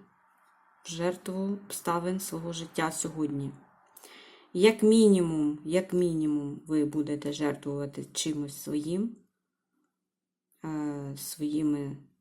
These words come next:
знаннями, своїми, м, своєю інформацією,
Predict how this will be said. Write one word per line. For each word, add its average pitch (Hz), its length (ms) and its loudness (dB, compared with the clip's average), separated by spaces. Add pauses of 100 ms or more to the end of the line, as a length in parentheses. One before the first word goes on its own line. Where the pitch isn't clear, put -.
(720)
знаннями, 160 800 0 (800)
своїми, 156 920 -2 (1300)
м, 139 760 -4 (100)
своєю 160 400 -4
інформацією, 147 960 -4